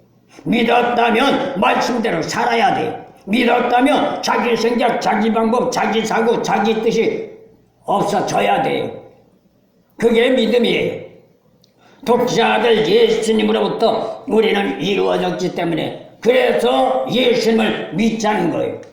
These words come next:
왜 예수님이 십자가에 달렸어요? 저와 여러분들의 죄를 해결하기 위하여. 그냥 십자가에 달리기만 하면 되는 게 아니에요.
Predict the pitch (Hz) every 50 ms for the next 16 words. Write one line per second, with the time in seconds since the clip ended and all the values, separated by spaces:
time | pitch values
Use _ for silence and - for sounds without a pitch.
0 | - _ _ - 196 226 262 262 262 254 254 254 254 254 233 - 247 254 247 247
1 | 226 226 220 214 - - 240 233 240 233 226 220 214 226 220 202 - 208 220 214
2 | 226 247 - - - - - - 233 240 233 226 226 226 220 214 220 214 214 214
3 | 208 208 208 208 - - 202 202 202 196 190 170 - 185 185 180 175 151 160 160
4 | 160 151 151 - - 117 101 85 - - - - - _ _ _ _ _ _ _
5 | _ - - - - 285 302 277 277 269 262 233 196 - - 226 294 262 226 294
6 | - 277 247 254 262 254 247 226 208 202 - - - - 240 240 240 247 247 226
7 | 233 254 254 214 185 196 233 254 247 233 214 202 208 233 233 233 220 220 196 190
8 | 208 220 220 214 202 180 -